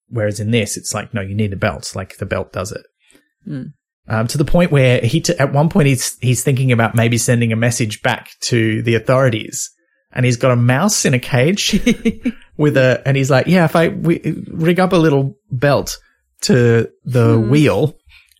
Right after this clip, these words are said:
Speaker 1: and, um, I put some food in there." And then he's trying to calculate how many batteries he's gonna need because the more stuff he puts in to keep the mouse alive so it can take the message.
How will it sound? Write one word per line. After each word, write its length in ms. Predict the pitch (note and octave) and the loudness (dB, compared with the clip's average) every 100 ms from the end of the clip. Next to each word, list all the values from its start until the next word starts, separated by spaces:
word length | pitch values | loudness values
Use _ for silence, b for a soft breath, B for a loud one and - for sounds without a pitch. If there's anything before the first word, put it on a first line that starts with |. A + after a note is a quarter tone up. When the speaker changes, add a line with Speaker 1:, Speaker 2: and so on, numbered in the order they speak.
| - | 0
Speaker 1:
and, 420 | A#2+ A#2+ A#2 A#2 - | 2 4 2 0 -2
um, 320 | A#2 A#2 A2 | 0 0 0
I 60 | A#2 | -4
put 180 | - - | -6 -4
some 120 | A#2+ | -6
food 280 | - C#3+ C3 | -2 2 4
in 120 | A#2 | 2
there." 300 | A2 G#2 G#2+ b b - | 2 0 -4 b b -2
And 80 | C#3 | 0
then 40 | |
he's 120 | C#3+ | 0
trying 180 | - C#3+ | 0 -2
to 60 | B2+ | 0
calculate 320 | C3+ - B2+ | -2 -2 -4
how 160 | - C3+ | -2 0
many 160 | C3 | 2
batteries 400 | A#2+ A2+ A#2 A#2+ | 0 0 2 0
he's 140 | C3 A#2+ | 0 0
gonna 180 | C3 B2 | 2 2
need 280 | A#2+ D#3 | 2 0
because 420 | D3 - A#2 - - b b | -2 0 0 -2 -8 b b
the 60 | A#2+ | 0
more 220 | A#2+ B2+ | 2 2
stuff 240 | - B2+ - | 0 -2 -2
he 80 | B2 | -2
puts 260 | A#2+ - | -2 0
in 120 | B2 A#2 | 0 0
to 60 | |
keep 220 | - B2+ | -2 -2
the 60 | A2+ | 0
mouse 260 | A#2 A#2+ B2 | 0 2 2
alive 360 | A2+ A2 A2+ | 0 0 0
so 160 | A2 A2+ | 0 0
it 100 | A2 | 0
can 140 | - | -4
take 220 | A2 A#2 - | -2 -2 -2
the 80 | |
message. 400 | A2+ A#2+ A#2 G2+ | -2 -2 -4 -8